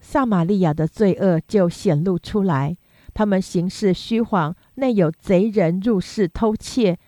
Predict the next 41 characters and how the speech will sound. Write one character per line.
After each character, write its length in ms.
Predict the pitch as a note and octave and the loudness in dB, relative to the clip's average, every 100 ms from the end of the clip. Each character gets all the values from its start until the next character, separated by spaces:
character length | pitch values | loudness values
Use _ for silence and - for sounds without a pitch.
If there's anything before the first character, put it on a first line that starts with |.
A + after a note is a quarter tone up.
| _ - | _ -6
外 160 | A#3+ B3 | 0 2
有 160 | F#3+ | 2
强 320 | F#3 - F3 | 0 0 -2
盗 260 | G#3 A#3+ G3+ | 0 0 -2
成 340 | - - D#3 | -2 -2 -2
群 280 | G3+ - D#3 | -2 -2 -2
骚 320 | E3 - F#3+ | -2 -2 0
扰。 240 | G3 E3 - _ _ _ - | 0 -2 -4 _ _ _ -16
他 120 | - | -6
们 120 | A3+ A3 | -2 -2
心 280 | - B3 | -2 -2
里 160 | A3+ F3 | -2 -2
并 200 | - A3+ | -2 -4
不 160 | G#3+ G3+ | -2 -2
思 240 | - A#3+ | 0 -2
想 300 | A3 F3+ E3 | 0 0 0
我 180 | G3+ F3 | 0 -2
纪 240 | E3+ - F#3+ | -2 -2 0
念 240 | F#3 E3+ | 0 -2
他 160 | - F#3 | -2 -2
们 140 | E3 | 0
的 140 | F3 - | -2 -4
一 80 | D3+ | -6
切 320 | - - G#3 | -8 -2 0
恶， 320 | - G3 E3+ - _ _ - | 0 0 -2 -4 _ _ -4
他 100 | A3 | 0
们 120 | G3+ | 0
所 220 | - F3 | 2 2
行 260 | F3+ E3+ F#3 | 2 -2 0
的 220 | F#3 F3 - _ | 0 -2 -4 _
现 300 | - A#3+ F3+ | -2 0 0
在 280 | G#3 F3 - | 0 0 -2
缠 320 | - E3 D3+ | -6 -2 0
绕 220 | F3+ F3+ | 2 0
他 200 | E3 F3 | 0 -2
们， 280 | E3 E3 D#3+ - _ | 0 0 -2 -8 _
都 180 | G3+ F#3 | -2 0
在 280 | - F3+ - | 0 -2 0
我 160 | F3 | -2
面 280 | D#3 F#3 E3+ | 0 0 -2
前。 380 | E3+ - C#3+ D#2+ | -4 -6 -6 -8